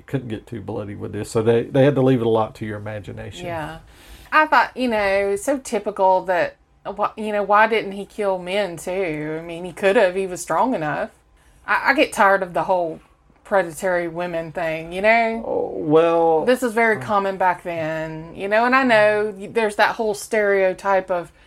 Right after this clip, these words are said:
Speaker 2: women are a little bit more try to be nice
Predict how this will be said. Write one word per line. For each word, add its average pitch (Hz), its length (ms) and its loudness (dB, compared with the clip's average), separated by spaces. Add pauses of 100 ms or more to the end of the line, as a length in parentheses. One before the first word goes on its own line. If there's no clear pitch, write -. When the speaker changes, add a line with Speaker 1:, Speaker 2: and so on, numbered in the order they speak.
(540)
Speaker 2:
women 226 440 2
are 208 140 6
a 202 40 2
little 202 240 0
bit 190 180 0
more 180 540 -2 (840)
try 196 240 6
to 180 60 -4
be 175 120 -6
nice 170 720 -4